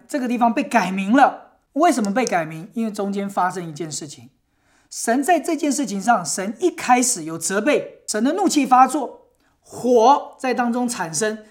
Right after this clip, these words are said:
但是只有烧到营的边界而已哦。神就给他们再一次的一个机会，但是百姓在这一次的机会当中大显他们的贪婪，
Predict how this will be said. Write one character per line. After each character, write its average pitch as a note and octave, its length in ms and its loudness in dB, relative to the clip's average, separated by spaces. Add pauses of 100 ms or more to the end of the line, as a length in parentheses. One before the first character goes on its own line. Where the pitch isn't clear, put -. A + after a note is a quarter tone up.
(100)
但 E4+ 120 2
是 E4+ 120 -2
只 D#4+ 120 -2
有 C4+ 140 0
烧 C#4+ 320 0
到 D4 260 0
营 G3 280 -4
的 C#4 80 -2
边 D#4 420 0
界 C#4+ 260 -2
而 E3 160 -6
已 F3 160 -8
哦。 D3 180 -8 (240)
神 A#3+ 160 0
就 D#4+ 140 0
给 F#3+ 420 -2
他 D#4 240 0
们 A#3 320 -2
再 D4+ 280 2
一 G#3 100 -4
次 G#3 200 -4
的 G3 120 -2
一 - 20 -4
个 F#3 100 -6
机 G#3+ 240 -6
会， G3+ 200 -6
但 A3+ 200 -2
是 A3 120 -4
百 F#3 300 2
姓 A3 220 -4
在 A#3+ 160 -2
这 C4 180 -4
一 A#3 40 -4
次 G#3+ 140 -4
的 F#3 100 -4
机 G#3 200 -6
会 G#3 120 -2
当 F#3 220 -4
中 F#3 220 -10 (420)
大 C#4+ 320 6
显 E3 420 -6
他 E3+ 140 0
们 G#3 100 -2
的 E3+ 120 -8
贪 D4 360 2
婪， B3 340 8